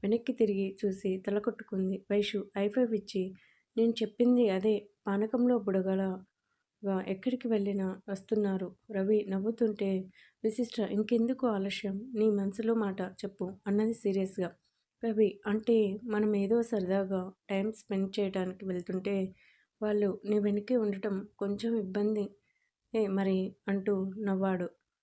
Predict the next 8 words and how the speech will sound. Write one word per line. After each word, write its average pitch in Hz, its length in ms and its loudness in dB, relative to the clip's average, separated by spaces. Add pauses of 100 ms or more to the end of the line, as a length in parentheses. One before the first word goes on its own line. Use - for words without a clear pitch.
(300)
వైషు, 208 380 2
"అది 208 500 0
అలా 202 400 -2 (240)
చెప్పు 208 220 -2
బ్రో, 190 300 0 (460)
నిజంగా 240 520 4 (160)
మా 202 160 0
అక్క 190 460 -4